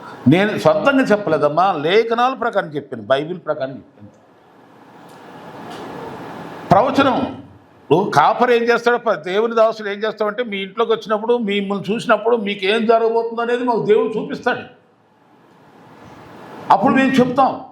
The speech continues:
ఒక్కోసారి మీరు పెట్టిన తినబుద్ధి కాదు, నవ్వబుద్ధి కాదు, సరదాగా గా-, కాసేపు మాట్లాడాలను అను-, అను-, కానీ నడిపింపు రాని రాదు. ఎందుకనగా అక్కడ ఏదో ఉంటుంది,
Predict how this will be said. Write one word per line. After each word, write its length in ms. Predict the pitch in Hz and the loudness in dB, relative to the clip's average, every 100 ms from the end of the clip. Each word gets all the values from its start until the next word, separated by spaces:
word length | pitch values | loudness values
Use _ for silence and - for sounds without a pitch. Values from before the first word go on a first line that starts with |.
| - _ _ _ _ _ _ - - - - 196 | -20 _ _ _ _ _ _ -20 -18 -16 -4 2
ఒక్కోసారి 380 | 226 240 262 262 | 4 4 2 0
మీరు 160 | 240 | 0
పెట్టిన 300 | 226 226 277 | 0 0 -2
తినబుద్ధి 460 | 233 226 233 262 240 | -4 -2 -2 -2 2
కాదు, 360 | 240 127 107 - - _ _ 165 | 2 0 -8 -16 -20 _ _ 0
నవ్వబుద్ధి 500 | 214 269 269 262 240 | 2 2 0 0 2
కాదు, 340 | 226 123 104 - _ _ _ _ _ _ _ _ _ _ _ - - - | 2 0 -8 -16 _ _ _ _ _ _ _ _ _ _ _ -20 -18 2
సరదాగా 420 | 214 240 254 262 | 2 4 2 4
గా-, 380 | 214 220 220 190 - | 4 2 -2 -4 0
కాసేపు 280 | 208 233 233 | 2 2 2
మాట్లాడాలను 800 | 233 247 262 254 247 240 208 - _ - | 2 2 0 0 -2 -4 -8 -14 _ 0
అను-, 120 | 208 | 0
అను-, 440 | 233 226 202 - - | 2 -4 -8 -4 0
కానీ 240 | 269 240 220 - - _ - | 0 -2 -6 -12 -20 _ 0
నడిపింపు 440 | 196 240 269 240 262 | 2 4 2 2 2
రాని 540 | 247 277 269 240 190 | 2 0 -2 -2 0
రాదు. 640 | 208 247 302 285 185 - - 185 | 2 2 2 0 -2 -4 -4 -2
ఎందుకనగా 440 | 254 240 240 233 | 0 0 0 2
అక్కడ 220 | 214 208 | 0 0
ఏదో 200 | 220 233 | 2 2
ఉంటుంది, 480 | 233 214 214 160 - | 2 2 -2 -4 -8